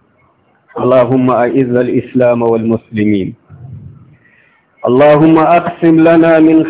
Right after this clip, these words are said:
خشيتك ما تحول به بيننا وبين معصيتك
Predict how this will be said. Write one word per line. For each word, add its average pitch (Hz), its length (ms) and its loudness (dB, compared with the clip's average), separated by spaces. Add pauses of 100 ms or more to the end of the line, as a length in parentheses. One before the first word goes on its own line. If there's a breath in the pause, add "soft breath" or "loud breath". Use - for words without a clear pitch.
خشيتك 165 760 0
ما 160 360 2
تحول 165 840 0
به 160 560 0
بيننا 156 540 0
وبين 139 480 0
معصيتك 131 840 -4